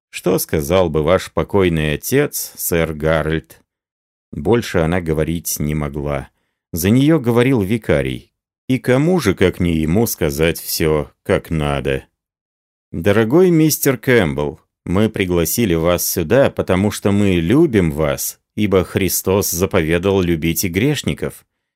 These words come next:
Мы вынуждены прибегнуть к крайним мерам для того, чтобы вернуть вас на правильный путь. И вы последуете сейчас за мной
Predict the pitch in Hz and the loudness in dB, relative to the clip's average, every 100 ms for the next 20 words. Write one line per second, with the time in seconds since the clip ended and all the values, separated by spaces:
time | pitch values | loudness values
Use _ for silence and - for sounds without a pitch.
0 | _ 104 156 170 196 190 147 175 185 180 | _ 0 4 4 4 2 0 2 2 0
1 | 151 98 127 143 147 - - - 117 117 | 0 2 2 2 0 -2 -8 -2 2 4
2 | 120 139 147 117 104 104 110 123 90 85 | 4 2 2 2 2 2 2 0 0 0
3 | 90 82 80 120 - _ _ _ - 120 | 2 0 2 0 -2 _ _ _ -2 0
4 | 113 104 90 90 110 - 87 104 - 113 | 2 4 4 2 0 0 0 0 0 -2
5 | 110 85 82 76 87 101 107 73 69 - | -2 0 2 2 0 -2 -2 -6 -6 -10
6 | - _ _ _ _ _ 101 92 90 95 | -14 _ _ _ _ _ -2 0 2 0
7 | 85 95 87 76 76 76 85 - 82 87 | -2 0 0 0 -4 -4 -6 -4 -4 -2
8 | 76 67 78 76 76 98 151 | -2 -2 -2 -2 -2 0 -2